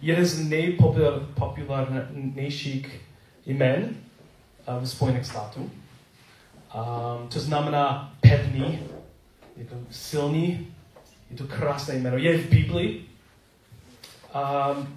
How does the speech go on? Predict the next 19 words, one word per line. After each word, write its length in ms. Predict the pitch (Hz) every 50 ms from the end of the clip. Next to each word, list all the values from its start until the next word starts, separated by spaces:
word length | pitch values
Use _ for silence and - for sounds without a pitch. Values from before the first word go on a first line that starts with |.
| - -
a 40 | - 151 156 - - - -
rozhodli 380 | 160 165 - 202 196 175 180 180
jsme 220 | 180 180 180 175
se, 80 | 175 175
že 220 | - 180 180 -
no, 180 | 185 180 175 - - - - - - - - - 226 226
Ethan 260 | - 190 156 135 131 - - - - - - - - - -
bude 380 | 160 170 170 160 156 151 147 147 -
skvělé 640 | - - - - - 139 131 127 127 127 127 127 - - - - - - -
jméno. 420 | 123 127 131 131 131 127 113 110 - - - - - - - - - - - - - - - - _ _ _ - _ _ _ - - - - - - - -
Ehm, 480 | 139 139 139 143 143 143 143 139 123 - - - - - - - - - - _ _ _ _ _ - - - -
ale 280 | 156 165 180 180 175 175
mysleli 280 | 208 - - 254 226
jsme, 200 | 220 - 226 208
že 240 | - 208 190 190 - - - - - - - - - - - -
bydlíme 440 | 175 156 - 247 247 254 247 226 208
tady 340 | 190 - 185 175 160 156 147
v 100 | 143 -
Česku, 560 | - 139 127 - - - 139 190 220 - -